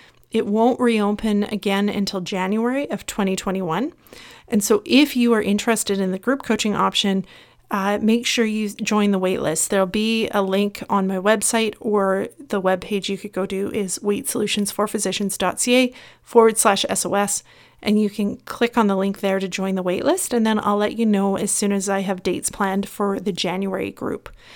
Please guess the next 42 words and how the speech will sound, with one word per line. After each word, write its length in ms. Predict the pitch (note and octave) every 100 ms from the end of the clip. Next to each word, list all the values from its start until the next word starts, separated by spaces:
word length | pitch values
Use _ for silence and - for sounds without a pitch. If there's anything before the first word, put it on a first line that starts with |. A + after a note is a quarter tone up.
| - - - - _ G#3+
uh, 380 | G3+ G3 - - - - _ _ _ _ -
because 300 | G3+ - G3
it's 140 | G#3+
gonna 180 | - A#3
come 240 | - G#3+ G3+
sooner 280 | G3+ G3
than 160 | G3 F#3+
later, 280 | F#3+ F#3+ F3+
isn't 240 | F#3 -
it? 120 | - -
<laughs> 760 | - - - - - - - A#3
I 120 | G#3
feel 240 | - A#3+
like 260 | A#3+ A#3+ -
we're 140 | A#3
speeding 580 | - - - A#3 A3 A#3+
through 240 | A#3+ B3
the 100 | A#3
year. 380 | G#3+ A#3 A#3+ G3 - - - - -
We're 320 | A#3+ A3 -
already 420 | - A#3 A#3+ A#3+ A#3
into 240 | A3 A3+
October. 600 | G#3 - A3 A#3 G3+ - B3
I 60 |
was 160 | G#3 -
actually 280 | G#3+ - G#3
going 260 | - G#3 G3+
to 80 |
just 480 | F3+ - G3+ - - -
literally 400 | G#3 G3+ G3+ F#3+
say 340 | - F#3+ F#3+ - - - _
we're 140 | A3 G3+
almost 500 | G3 G3+ G3 - -
at 160 | G3
the 80 | F#3
end 140 | G3 G3
of 80 |
September, 460 | - - - G3+ G3+
and 120 | G#3
then 80 | G3
I 60 | G3
realized, 420 | G3+ F#3+ G3